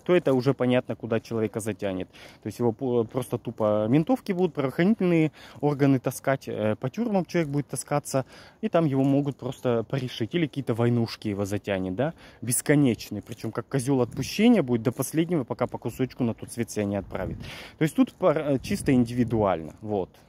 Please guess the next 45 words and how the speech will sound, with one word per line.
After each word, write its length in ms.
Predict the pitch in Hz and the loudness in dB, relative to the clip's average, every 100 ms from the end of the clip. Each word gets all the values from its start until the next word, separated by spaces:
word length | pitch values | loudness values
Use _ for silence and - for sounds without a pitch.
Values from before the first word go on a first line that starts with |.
| - | 0
Ну, 100 | 240 | 4
я 120 | 175 | 4
так 180 | 139 - | 2 -4
вкратце 460 | - 143 - 117 | -8 -8 -4 -4
объяснил. 460 | 110 120 - 101 82 - - - - | -4 -8 -8 -8 -8 -14 -20 -14 -2
Ну 100 | 170 | 2
что 140 | 147 | 2
ж, 40 | |
всем 280 | - 165 127 - | 2 0 0 0
удачи 320 | 123 117 - | 0 0 -2
и 40 | |
успехов, 280 | 110 - 110 | -8 -8 -10
с 60 | - | -6
вами 120 | 107 | -4
был 140 | 113 | -2
Александр 340 | 120 - 165 - | -4 -2 -2 -2
Чув, 120 | 247 | -4
ставьте 300 | - 120 135 | -2 -2 0
лайк, 140 | 151 | -2
комментируйте, 320 | - 120 110 110 | -2 -8 -10 -8
пусть 220 | 127 - | -8 -2
удачи. 540 | 120 120 113 104 - | -2 4 4 4 -2
Ну, 240 | 120 123 123 | 0 2 2
конечно 260 | 131 117 | 2 0
же, 100 | 120 | 0
пропустил 480 | 113 117 131 113 139 | 0 -4 -6 0 2
Молоха, 480 | 139 196 147 98 104 | 6 6 4 2 -2
забыл 280 | 98 95 92 | -4 -4 -6
сказать, 320 | - 98 92 | -8 -10 -8
сейчас 120 | 101 | -8
скажу. 320 | - 113 98 - - - - - - - | -6 -8 -8 -12 -16 -14 -12 -14 -16 -2
Вот, 340 | 131 165 107 - | 4 6 6 0
Молох — 600 | 120 123 151 226 254 - | -4 2 4 6 4 2
это 160 | 160 | 0
вообще, 500 | 135 123 180 196 180 123 | 0 -2 0 2 2 0
э, 300 | 123 120 120 | -4 -6 -6
существо 320 | 139 - - | -8 -8 -2
еще 220 | 151 - 143 | -2 -2 -6
то. 220 | 107 85 - _ | -4 -6 -12 _
То 80 | 131 | -4
есть, 100 | 127 | 0
по 100 | 190 | 0
сути, 220 | 330 196 | 2 4
он 120 | 175 | 2
позитивный. 680 | 170 156 147 123 95 87 | 2 -2 -2 -2 -6 -6